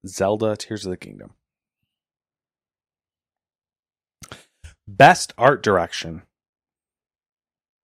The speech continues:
Alan Wake two, Hi-Fi Rush, Lies of P,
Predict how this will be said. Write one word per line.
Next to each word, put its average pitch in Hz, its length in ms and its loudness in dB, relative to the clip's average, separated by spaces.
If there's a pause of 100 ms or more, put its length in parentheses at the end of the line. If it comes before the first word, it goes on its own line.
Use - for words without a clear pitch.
(360)
Alan 113 300 6
Wake 92 200 -2
two, 214 320 2 (680)
Hi-Fi 107 360 6
Rush, 113 520 2 (380)
Lies 120 380 6
of 110 200 -8
P, 131 480 -2